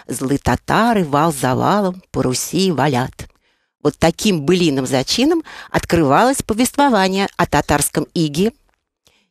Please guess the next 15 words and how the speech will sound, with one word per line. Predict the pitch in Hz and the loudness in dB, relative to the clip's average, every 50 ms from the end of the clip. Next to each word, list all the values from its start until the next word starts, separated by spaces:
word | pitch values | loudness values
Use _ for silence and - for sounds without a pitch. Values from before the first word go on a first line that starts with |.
| _ - | _ -16
и | - - | -12 -8
о | - 180 | -4 0
борьбе | 151 165 170 170 143 180 170 147 | 2 2 2 2 2 2 2 4
за | 139 156 | 4 2
освобождение | 139 139 - - 139 143 143 131 135 - 139 151 185 233 285 311 285 277 269 | 2 2 0 -2 0 2 2 0 0 -2 -4 -2 0 2 2 2 2 2 0
от | 262 - | 0 0
него, | 262 240 240 220 208 220 220 208 190 - _ | -2 -2 -2 0 0 2 2 2 0 -2 _
о | - - 147 151 | 0 2 2 2
собирании | - - 160 147 185 190 190 160 151 151 151 | 2 0 0 2 2 4 4 2 2 2 0
земли | 151 143 160 156 156 151 147 | 0 0 0 0 2 2 2
русской, | 147 185 247 311 - - - - 240 233 - - - - - | 2 2 2 2 0 -2 0 0 0 0 -2 -6 -18 -12 -6
и | - - | -4 -2
заканчивалась | - - 156 - - 277 349 - 330 311 294 269 - - _ - | 0 0 0 2 2 0 2 2 0 0 0 -2 -4 -6 _ -2
эта | 214 214 - | -2 -2 -2
кантата | 202 - 208 208 202 - - 185 190 - 175 170 | 0 0 0 0 0 2 2 2 2 2 0 -2